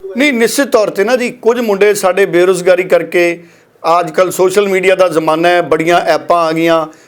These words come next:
ਕਿਹੜਾ ਕਿਹਦੇ ਨਾਲ ਗੱਲਾਂ ਮਾਰੀ ਜਾਂਦਾ ਹੈ, ਛੇਤੀ ਛੇਤੀ ਪਤਾ ਨਹੀਂ ਲੱਗਦਾ। ਹੁਣ ਤੁਸੀਂ ਇੰਨੀ, ਇੰਨੇ ਕਰੋੜਾਂ ਦੀ ਆਬਾਦੀ ਦੇ ਵਿੱਚ ਇੱਕ ਇੱਕ ਵਿਅਕਤੀ ਪਿੱਛੇ ਇੱਕ ਇੱਕ ਇੰਟੈਲੀਜੈਂਸ ਦਾ ਅਫਸਰ ਨਹੀਂ ਲਾ ਸਕਦੇ। ਇੱਕ ਇੱਕ ਚੀਜ਼, ਮੈਂ ਕਹਿੰਦਾ, ਜੇ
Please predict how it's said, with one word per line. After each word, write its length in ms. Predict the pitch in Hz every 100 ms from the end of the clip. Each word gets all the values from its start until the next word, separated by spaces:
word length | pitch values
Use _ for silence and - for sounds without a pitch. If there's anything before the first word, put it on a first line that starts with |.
| _ -
ਕਿਹੜਾ 260 | 208 226
ਕਿਹਦੇ 340 | 226 214 240 262
ਨਾਲ 120 | 247
ਗੱਲਾਂ 280 | 185 190 196
ਮਾਰੀ 200 | 170 185
ਜਾਂਦਾ 300 | 175 175 175
ਹੈ, 80 |
ਛੇਤੀ 320 | 175 165 160 175
ਛੇਤੀ 220 | 170 180
ਪਤਾ 300 | 156 175 170
ਨਹੀਂ 140 | 185
ਲੱਗਦਾ। 400 | 170 147 165 - - - - _ -
ਹੁਣ 120 | 220
ਤੁਸੀਂ 340 | 214 269 226
ਇੰਨੀ, 300 | 208 208 226 233 -
ਇੰਨੇ 260 | 190 196 214
ਕਰੋੜਾਂ 440 | 214 185 175 196
ਦੀ 120 | 214 226
ਆਬਾਦੀ 380 | 175 170 170
ਦੇ 120 | 208 202
ਵਿੱਚ 560 | 170 165 185 170 175 - _ _ _
ਇੱਕ 240 | 226 220 269
ਇੱਕ 140 | 269
ਵਿਅਕਤੀ 440 | 208 196 - 233
ਪਿੱਛੇ 640 | 226 208 - 190 190 214 -
ਇੱਕ 280 | 202 208 247
ਇੱਕ 160 | 214
ਇੰਟੈਲੀਜੈਂਸ 560 | 208 190 185 208 202 185
ਦਾ 140 | 196
ਅਫਸਰ 260 | 170 - 170
ਨਹੀਂ 140 | 170
ਲਾ 140 | 175 165
ਸਕਦੇ। 380 | 165 165 170 175 _ _ _ _ _ -
ਇੱਕ 240 | 240 247 277
ਇੱਕ 160 | 233
ਚੀਜ਼, 380 | - 220 240 202 214 -
ਮੈਂ 220 | 156 180
ਕਹਿੰਦਾ, 340 | 196 202 254 262
ਜੇ 580 | 135 160 196 247 254